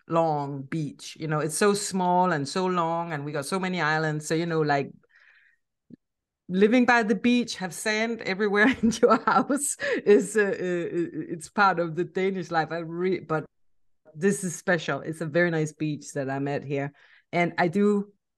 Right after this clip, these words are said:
sometimes get up in the morning and just go into the water because the water is there, basically. You know, I'm, I'm such a huge fan of just using what you have in your surroundings, you know.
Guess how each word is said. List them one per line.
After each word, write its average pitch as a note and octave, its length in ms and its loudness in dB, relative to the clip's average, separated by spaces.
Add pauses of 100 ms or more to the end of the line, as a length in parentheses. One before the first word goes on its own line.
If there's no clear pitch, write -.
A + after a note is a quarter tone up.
(140)
sometimes E3 720 -4
get D#3+ 260 0
up D#3+ 160 -2
in E3+ 100 -2
the E3 80 -2
morning E3 600 -2 (680)
and D3+ 180 -4
just D#3 220 -4
go E3+ 160 -2
into D#3+ 280 -2
the C#3 120 -4
water C#3 500 -6 (100)
because D3+ 360 -6
the D3 140 -6
water C#3 480 -6 (100)
is C#3 260 -8
there, C3+ 720 -8 (120)
basically. C#3 760 -4 (480)
You D#3 120 -2
know, C#3+ 160 -2
I'm, D#3+ 300 0
I'm E3+ 180 0
such G3+ 220 -4
a E3+ 40 -2
huge E3+ 460 -2
fan D3 420 -2
of D3 120 -6
just D#3 200 -4
using D3+ 640 -2 (360)
what D#3+ 260 -4
you D#3 80 -2
have D3+ 320 -2
in C#3+ 120 -6
your C#3+ 120 -6
surroundings, D3 1040 -2
you D#3 100 -2
know. C#3+ 300 -4